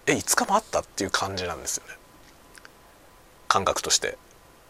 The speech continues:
ていう感じで、もう最近ね、本当に時間経つの早くて、だからゴールデンウィークがね、この間ゴールデンウィーク、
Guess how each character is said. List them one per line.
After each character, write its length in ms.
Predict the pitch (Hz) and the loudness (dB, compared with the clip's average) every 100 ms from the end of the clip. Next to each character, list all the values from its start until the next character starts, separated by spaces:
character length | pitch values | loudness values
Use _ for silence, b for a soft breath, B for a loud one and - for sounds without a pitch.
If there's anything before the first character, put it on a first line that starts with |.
| - - - - - - - | -20 -20 -20 -20 -20 -8 0
て 180 | 123 | 4
い 140 | 113 110 | 6 6
う 100 | 104 | 2
感 260 | - 98 | 0 -2
じ 100 | 92 | -2
で、 80 | 87 | -2
も 100 | 87 | 0
う 20 | |
最 300 | - 87 95 | 0 0 0
近 300 | 98 - 87 | 0 -2 -2
ね、 80 | 80 | -2
本 260 | 71 82 101 | -4 -4 -4
当 140 | 107 | 0
に 120 | 95 | 2
時 120 | 87 92 | 2 2
間 180 | 92 | 2
経 100 | 90 | 4
つ 60 | 90 | 2
の 80 | 73 | 2
早 200 | 73 73 | -2 -6
く 100 | - | -6
て、 360 | - 69 62 60 | -2 -2 -2 -2
だ 100 | 95 | 0
か 60 | 87 | 0
ら 80 | |
ゴ 160 | 82 120 | 6 8
ー 20 | |
ル 40 | 143 | 8
デ 80 | 156 | 8
ン 40 | |
ウ 20 | |
ィ 80 | 151 | 6
ー 20 | |
ク 100 | 123 | 4
が 100 | 85 | -2
ね、 240 | 71 80 - - - - - - - - - | -2 -4 -8 -14 -20 -20 -20 -20 -20 -20 -4
こ 100 | 117 | 4
の 80 | 117 | 6
間 80 | 95 | 6
ゴ 140 | 98 | 4
ー 40 | |
ル 80 | 95 | 4
デ 100 | 98 | 4
ン 40 | 95 | 4
ウ 20 | |
ィ 40 | |
ー 40 | 92 | 2
ク、 320 | - 71 - | -2 -6 -6